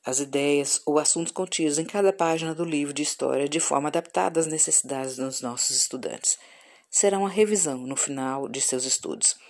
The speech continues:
Indicaremos vídeos para promover um aprofundamento em alguns temas ou conceitos,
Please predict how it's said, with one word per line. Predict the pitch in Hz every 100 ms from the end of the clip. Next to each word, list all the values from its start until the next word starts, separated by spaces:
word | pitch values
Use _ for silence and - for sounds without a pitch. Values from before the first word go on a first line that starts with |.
| - -
Indicaremos | 180 180 175 180 180 156
vídeos | 196 196 135 -
para | 143 143
promover | - - 226 233 156 151
um | 170
aprofundamento | - 175 175 170 151 139 151 - -
em | 175
alguns | 156 160 170
temas | - 175 185 165
ou | 170
conceitos, | 156 156 - - 107 -